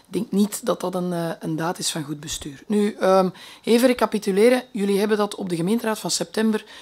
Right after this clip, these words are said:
van vorig jaar inderdaad aangebracht, de eerste keer.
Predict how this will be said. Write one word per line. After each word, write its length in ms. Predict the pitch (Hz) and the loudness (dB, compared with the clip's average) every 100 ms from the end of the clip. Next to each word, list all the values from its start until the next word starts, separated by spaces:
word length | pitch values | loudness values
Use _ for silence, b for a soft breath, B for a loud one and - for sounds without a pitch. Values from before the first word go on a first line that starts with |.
| B | B
van 260 | B 185 180 | B -4 -2
vorig 320 | 156 214 208 | 4 4 4
jaar 200 | 208 196 | 2 4
inderdaad 460 | 185 170 165 160 - | 2 -2 -4 -6 -6
aangebracht, 640 | 180 208 220 254 - - | -6 -6 -6 -6 -8 -10
de 60 | 202 | -4
eerste 260 | 214 214 - | -4 -4 -6
keer. 240 | 214 220 | -6 -8